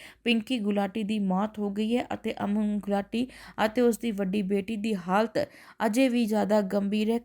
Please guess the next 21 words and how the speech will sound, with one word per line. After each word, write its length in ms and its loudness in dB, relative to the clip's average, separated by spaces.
ਘਟਨਾ 260 -4
ਬਹੁਤ 340 -2
ਹੀ 100 -4
ਮੰਦਭਾਗੀ 720 0
ਹੈ 60 4
ਤੇ 100 -4
ਉਹਨਾਂ 140 0
ਦੇ 120 0
ਮਾਂ-ਬਾਪ 600 0
ਦੀ 120 4
ਹਾਲਤ 260 4
ਦੇਖੀ 380 -2
ਨਹੀਂ 240 0
ਜਾ 220 2
ਰਹੀ। 120 0
ਸਾਰੇ 320 0
ਸ਼ਹਿਰ 360 -2
ਵਿੱਚ 240 -4
ਇਸ 300 -6
ਖਬਰ 300 -4
ਕਰਕੇ 460 -2